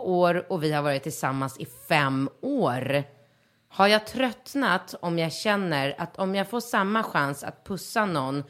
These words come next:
så gör jag det för hämnd? Överreagerar jag eller hur ska jag tänka i framtiden? Desperat, för vet inte hur jag ska hantera detta. Min bästa vän kille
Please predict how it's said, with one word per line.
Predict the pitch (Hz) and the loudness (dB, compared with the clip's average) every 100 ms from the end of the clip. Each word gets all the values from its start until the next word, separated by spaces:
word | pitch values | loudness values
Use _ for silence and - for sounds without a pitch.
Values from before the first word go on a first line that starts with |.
| - _ | -14 _
så | - - | -10 -4
gör | 175 180 208 | 2 4 6
jag | 214 160 120 | 4 0 -4
det | 123 123 | -8 -10
för | |
hämnd? | 120 175 165 131 131 131 143 _ _ _ _ _ _ _ | -6 -4 -4 -6 -12 -12 -16 _ _ _ _ _ _ _
Överreagerar | 269 247 196 208 247 254 247 220 277 262 226 | 8 8 6 0 2 2 0 0 2 4 2
jag | 170 143 131 151 - _ _ _ | 2 0 0 0 -4 _ _ _
eller | 175 170 160 151 139 - | 4 4 4 4 4 0
hur | - 208 | 0 2
ska | 208 - | 2 0
jag | 180 175 | -2 0
tänka | 180 147 143 | -2 -2 -6
i | |
framtiden? | - 196 139 135 202 156 117 165 156 _ _ _ _ | 0 2 2 -2 -6 -6 -8 -10 -12 _ _ _ _
Desperat, | 165 220 214 - 202 180 151 139 - | 0 0 0 -2 2 4 4 2 -4
för | 196 | -4
vet | 175 190 196 | 0 0 -2
inte | 196 156 143 | -4 -4 -4
hur | 147 135 | -2 -2
jag | 131 | -4
ska | - | -6
hantera | 139 139 123 175 226 202 | -6 -6 -6 -2 -2 -2
detta. | 143 - - - - _ _ _ _ _ | -4 -10 -12 -12 -16 _ _ _ _ _
Min | - 247 247 | 0 2 4
bästa | 214 - 180 | 0 2 -2
vän | 156 160 151 151 - | 2 2 0 -4 -10
kille | - 208 170 208 190 | -4 -2 -2 0 2